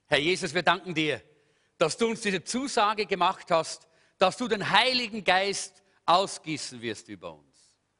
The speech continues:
Und nicht nur, Herr, dass er rings um uns sein wird. Nein, du hast gesagt, er wird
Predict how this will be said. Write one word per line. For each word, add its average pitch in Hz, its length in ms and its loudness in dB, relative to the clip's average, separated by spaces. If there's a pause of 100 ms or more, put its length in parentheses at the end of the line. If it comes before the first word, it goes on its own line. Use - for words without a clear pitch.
(360)
Und 170 100 0
nicht 240 240 -2
nur, 240 240 0
Herr, 208 260 4 (300)
dass 190 200 2
er 208 140 4 (160)
rings 285 360 -2
um 247 100 2
uns 226 320 -2
sein 220 320 2
wird. 214 180 0
Nein, 214 340 4
du 233 120 0
hast 226 140 -2
gesagt, 202 420 2
er 190 100 0
wird 190 160 -2